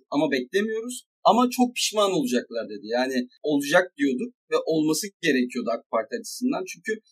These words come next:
toparlayamayacaklar, daha da kötü olacak dedi. Şimdi ben de sonra araştırdığımda şöyle bir ikilem çıkıyor. Ben biraz girişleri uzun tutuyorum ama bir yandan da yorumlamış oluyorum.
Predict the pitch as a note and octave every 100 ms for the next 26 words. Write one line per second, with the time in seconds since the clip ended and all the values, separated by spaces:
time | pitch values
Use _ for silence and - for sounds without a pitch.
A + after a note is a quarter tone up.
0 | _ - D#3 D3+ E3 F#3 G#3 G3 F#3+ F#3+
1 | C#4 B3 - E3 F3+ - C3 - - A2
2 | A2 - _ _ _ B3+ - - - B3
3 | G#3+ A3+ A3+ G#3+ A3+ A3 A#3 A3 - E3+
4 | D#3+ A3+ - A#3 G#3+ F#3 A#3 - - E3+
5 | G3+ F#3+ F3+ - - A3 - _ - D#3
6 | F3 F#3 F3 D3 D#3+ - F#3+ F#3 F#3+ F#3
7 | D3 D#3 G3+ F#3 F3+ A#2 B2+ F#3 D#3 C#3
8 | C#3+ D3 - B2+ A2 A#2+ -